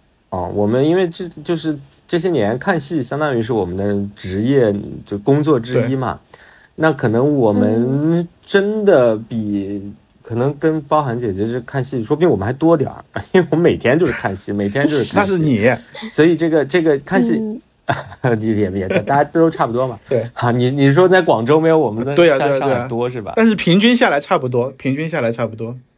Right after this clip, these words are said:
Speaker 1: 对呀，你也到处跑啊，包括疫情之前
Speaker 3: 嗯。
Speaker 1: 走动方便的时候，我们每年不也见了好多次的。
Speaker 2: 是。
Speaker 1: 这个就是看戏看得多了之后，一个是你，你会有点判断，再一个确实就是手痒嘛。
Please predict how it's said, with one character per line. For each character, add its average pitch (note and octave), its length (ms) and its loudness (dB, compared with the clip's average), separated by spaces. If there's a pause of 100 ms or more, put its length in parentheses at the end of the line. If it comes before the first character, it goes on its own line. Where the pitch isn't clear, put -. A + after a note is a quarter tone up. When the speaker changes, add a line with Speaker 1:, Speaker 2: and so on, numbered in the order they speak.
(160)
Speaker 1:
对 F#3+ 160 0
呀， C3 180 0
你 A#2+ 100 -4
也 D3+ 80 -4
到 C#3 160 -4
处 C#3 120 -4
跑 A2 140 -6
啊， F#2+ 140 -4
包 A2 120 -4
括 A#2+ 80 2
疫 A#2+ 120 -2
情 A2+ 180 -6
之 A#2 140 -6
前 G#2 240 -6
Speaker 3:
嗯。 G#2 100 -10
Speaker 1:
走 G2+ 160 -10
动 A2 180 -6
方 B2 220 -8
便 B2 140 -6
的 F#2+ 40 -8
时 F#2 120 -12
候， F#2+ 60 -8
我 F#2 120 -12
们 A2 100 -12
每 B2+ 120 -8
年 G2 240 -12
不 B2 80 -8
也 A2 80 -6
见 G#2 180 -6
了 G2 80 -8
好 F2 100 -12
多 E2+ 160 -10
次 - 200 -14
的。 E2+ 80 -14
Speaker 2:
是。 - 200 -10 (500)
Speaker 1:
这 D#3 140 2
个 C#3 400 4 (180)
就 G3+ 120 0
是 G3+ 100 -2
看 A3+ 160 -2
戏 G#3 100 -2
看 G3+ 160 0
得 E3 120 0
多 E3 180 0
了 E3 80 0
之 D3+ 140 -2
后， D#3 180 -2
一 A#2 160 -4
个 E3 140 -2
是 D#3+ 180 -4
你， A2 260 -6
你 G2+ 140 -6
会 C3+ 160 -8
有 C#3+ 100 -6
点 C3 220 -8
判 D#3 260 -6
断， G#2 240 -10 (520)
再 D#3+ 160 2
一 B2+ 80 0
个 A2 160 -2
确 A#2+ 180 -10
实 - 160 -12
就 G2+ 140 -10
是 G2+ 100 -14
手 F#2 240 -10
痒 G#2+ 240 -6
嘛。 - 100 -12